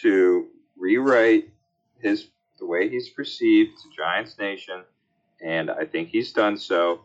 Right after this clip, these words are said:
I think he's done so, so much, like Tucker said, that he's gonna be asking more money, but, um, you know, money,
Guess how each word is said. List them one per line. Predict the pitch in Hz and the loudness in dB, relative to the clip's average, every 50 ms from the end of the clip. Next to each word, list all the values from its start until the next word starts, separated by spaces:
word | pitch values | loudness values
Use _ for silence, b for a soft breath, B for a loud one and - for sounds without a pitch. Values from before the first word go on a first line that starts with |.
| _ _ _ _ _ _ _ | _ _ _ _ _ _ _
I | 85 | -14
think | - - 90 - | -8 -8 -8 -6
he's | - 170 - | -6 -10 -8
done | - - 160 170 | -6 -6 -6 -6
so, | 170 - - 160 | -8 -8 -8 -8
so | 156 - - 170 - - | -8 -6 -2 0 0 0
much, | 127 120 107 101 101 - - | 2 0 0 0 -2 -4 -8
like | - 156 - | -8 -8 -4
Tucker | - 139 151 156 - 123 | 0 0 0 0 0 -4
said, | 107 - - 175 170 170 | -6 -4 -2 -2 -2 0
that | 175 170 | 0 -2
he's | 175 170 - - | -2 -2 -4 -6
gonna | 175 - - 156 156 _ _ | -10 -10 -10 -12 -14 _ _
be | 170 165 - - - - _ _ _ _ _ - | -2 -2 -2 -2 -6 -10 _ _ _ _ _ -2
asking | 95 98 107 104 - - - 95 87 87 | 0 0 0 0 -4 -10 -12 -12 -12 -12
more | 82 78 76 78 | -12 -14 -14 -10
money, | 82 92 107 120 131 143 151 165 165 _ _ _ _ _ _ _ _ _ | -4 -2 -2 -2 -2 -4 -8 -8 -10 _ _ _ _ _ _ _ _ _
but, | - 107 - - - _ _ _ _ _ _ _ _ _ _ _ _ _ _ _ _ | -4 -2 -2 -2 -4 _ _ _ _ _ _ _ _ _ _ _ _ _ _ _ _
um, | 82 85 82 82 80 80 80 76 76 73 _ _ _ _ _ _ _ _ _ _ _ - - - - _ | -4 -2 -2 0 0 -2 -4 -6 -10 -16 _ _ _ _ _ _ _ _ _ _ _ -20 -20 -20 -10 _
you | 104 101 | -4 -2
know, | - 90 - - 85 85 85 - - | 0 0 0 0 0 -2 -4 -8 -10
money, | 87 90 92 101 110 113 113 113 117 117 113 - | -4 -2 0 0 0 0 0 0 -2 -4 -6 -10